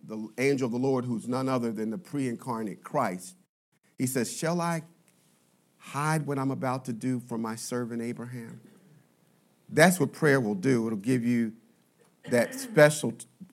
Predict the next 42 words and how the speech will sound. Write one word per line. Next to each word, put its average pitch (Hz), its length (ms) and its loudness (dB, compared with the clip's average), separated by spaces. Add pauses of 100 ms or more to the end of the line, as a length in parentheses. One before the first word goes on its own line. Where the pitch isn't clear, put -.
special 147 560 4
inter-, 127 420 0 (280)
in-, 139 200 4 (300)
intimacy 131 540 2
with 107 180 -2
the 113 80 -4
Lord, 110 320 0
where 104 220 -2 (320)
the 110 80 -2
Lord, 127 400 4
where 190 100 4
Paul 131 240 4
talks 120 340 0
about 101 320 0
the 98 140 -2 (160)
eyes 123 300 8
have 117 100 0
not 113 260 0
seen, 117 300 0
ears 113 280 0
have 113 100 -6
not 107 220 -6
heard, 107 340 -4 (320)
nor 113 160 0
has 113 160 -2
entered. 110 180 -2 (180)
There's 127 280 2
those 127 260 2 (220)
kinds 156 360 2
of 135 120 -4
folks 131 320 -4
who 113 180 -4
have 92 80 -10
walked 120 280 0
with 104 80 -8
the 107 60 -6
Lord 107 300 -2
through 104 120 -4
prayer. - 500 -4 (1120)
And 117 180 -2
Abraham 139 680 2
prayed 110 600 0